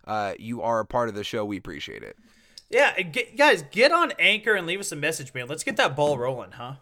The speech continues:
Speaker 2: Let's get
Speaker 1: Yeah, I
Speaker 2: that
Speaker 1: wanna get
Speaker 2: ball
Speaker 1: some
Speaker 2: rolling.
Speaker 1: messages. I wanna hear some questions, some thoughts, some opinions, uh, and we'd like to use them. So feel free to do that. Uh, Mitch, all right, all right, let's, uh, let's wrap this all up with our quick picks. Uh, you took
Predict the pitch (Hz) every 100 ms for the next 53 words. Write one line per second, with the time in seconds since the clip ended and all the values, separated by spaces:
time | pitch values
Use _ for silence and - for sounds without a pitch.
0 | _ _ _ - 170 180 202 185 254 170
1 | 165 - 170 120 90 78 - - 190 196
2 | 80 165 196 202 196 202 190 - 180 175
3 | 180 - 160 135 - 160 160 - 139 123
4 | 160 147 143 139 135 131 - 120 123 120
5 | 127 135 139 143 131 110 117 101 71 60
6 | - _ - 104 92 - 123 139 117 104
7 | 95 78 73 - - - - - 190 165
8 | 247 - 180 202 180 - - 233 233 185
9 | 226 247 - 247 233 202 240 - 220 214
10 | 208 208 208 190 196 - 190 165 156 -
11 | - 220 - - - _ _ _ - 214
12 | 240 - - - - 160 185 185 180 180
13 | 240 - 254 254